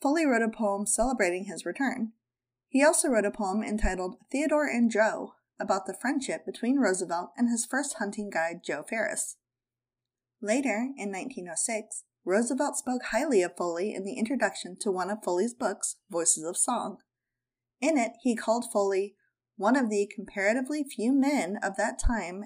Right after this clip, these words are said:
and region who is devoted to reading and to books." Theodore Roosevelt also claimed that, now and then, after six or eight weeks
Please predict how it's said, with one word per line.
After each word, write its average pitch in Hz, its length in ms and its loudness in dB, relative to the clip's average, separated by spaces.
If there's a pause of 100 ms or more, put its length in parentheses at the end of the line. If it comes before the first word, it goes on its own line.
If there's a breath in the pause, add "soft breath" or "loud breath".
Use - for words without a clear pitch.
(140)
and 185 180 -4
region 202 480 -2 (200)
who 294 80 -6
is 285 160 -4
devoted 285 420 -4
to 269 120 -4
reading 180 420 0
and 143 140 -6
to 185 100 -10
books." - 500 -4 (1200)
Theodore 247 360 4
Roosevelt 220 360 2
also 254 360 2
claimed 233 380 2
that, 202 200 4 (320)
now 185 240 0
and 196 120 -4
then, 226 260 0 (280)
after 202 280 -2
six - 420 0
or 208 180 0
eight 233 160 0
weeks 214 320 -2